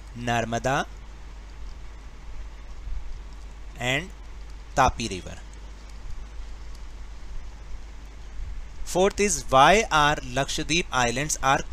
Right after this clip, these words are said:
coral islands?" Lakshadweep आइलैंड्स को हम coral आइलैंड्स क्यों कहते हैं, इसका reason मैं आपको शो कर रहा हूँ। So the answer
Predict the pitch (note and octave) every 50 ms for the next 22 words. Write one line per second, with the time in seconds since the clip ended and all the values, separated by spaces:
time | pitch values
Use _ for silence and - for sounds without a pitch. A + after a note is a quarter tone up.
0 | - - D#3+ E3 E3+ F3 F3+ F3+ F3+ - B2+ A#2 G#2+ G#2 G#2+ G#2 - - - -
1 | - - C#3+ E3 F3 - - - - G#3 - - C#3+ C#3+ C#3 D3 D#3 D#3+ - -
2 | F3+ F3+ G#3 G3+ - - - G3 G#3+ A3+ A#3+ A3+ F#3+ D3+ D3+ D3 C#3 D3+ F3+ F#3
3 | - - - - F#3+ F#3+ - - D3 C#3+ - - D3+ E3 - - - - - D#3
4 | D3 - - F#3 E3 D3 C#3 C3 D3+ D3+ D3+ C#3+ C3+ B2+ G#2+ G#2+ - - D#3+ E3+
5 | - - - D#3 C3 A2+ G2+ F2 F2+ F2+ - - - - - - - - - -
6 | - - - - - - - - - - - - - - - - - - - C#3+
7 | C3+ C3+ C3+ B2 B2+ C3+ C3 - F3 F3